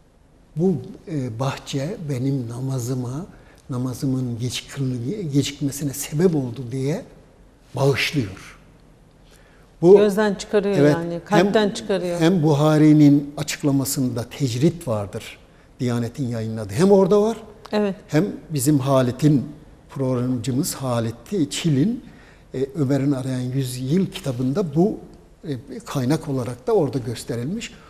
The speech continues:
Speaker 1: orada var.
Speaker 2: Evet.
Speaker 1: Yani menkıbı anlatmıyorum.
Speaker 2: Evet.
Speaker 1: Bu bizzat olan Hazret Ömer'in başına gelen bir olay. Bağışlıyor onu.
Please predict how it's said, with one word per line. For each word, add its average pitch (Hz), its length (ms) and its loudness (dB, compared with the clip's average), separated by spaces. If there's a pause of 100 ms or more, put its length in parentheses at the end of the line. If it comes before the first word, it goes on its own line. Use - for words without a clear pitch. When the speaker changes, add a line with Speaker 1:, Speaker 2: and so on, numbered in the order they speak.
(160)
Speaker 1:
orada 123 380 -4
var. 101 300 -14 (320)
Speaker 2:
Evet. 208 220 0
Speaker 1:
Yani 151 280 6 (260)
menkıbı 180 600 6
anlatmıyorum. 156 680 2 (1000)
Speaker 2:
Evet. 208 140 -2 (640)
Speaker 1:
Bu 180 400 4 (200)
bizzat 170 420 4 (160)
olan 147 560 4 (380)
Hazret 143 480 2
Ömer'in 147 800 2
başına 143 360 -2
gelen 127 420 -2
bir 131 80 -4
olay. 113 260 -6 (500)
Bağışlıyor 208 540 10
onu. 110 220 6